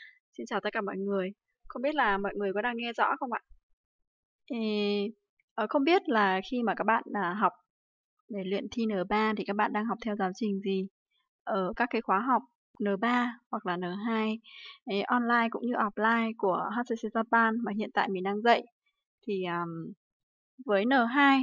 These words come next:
thì mình hoàn toàn đều dạy theo giáo trình Shinkansen Master. Ê, tuy nhiên với N ba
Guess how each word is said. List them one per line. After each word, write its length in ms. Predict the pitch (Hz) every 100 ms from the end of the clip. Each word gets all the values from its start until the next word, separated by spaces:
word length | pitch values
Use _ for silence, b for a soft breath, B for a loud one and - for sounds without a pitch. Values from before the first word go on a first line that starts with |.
| 262
thì 60 | 214
mình 160 | 202 196
hoàn 240 | 202 185
toàn 240 | 196 196
đều 160 | 190 185
dạy 180 | 190 -
theo 120 | 233 226
giáo 180 | 190 185
trình 220 | 214 190 190
Shinkansen 540 | 226 226 220 226 220
Master. 480 | 233 262 - 190 170 - _ B B B B - 254
Ê, 120 | 185
tuy 120 | 214 240
nhiên 180 | 247 233
với 100 | 233
N 60 | 214 208
ba 320 | 196 220 226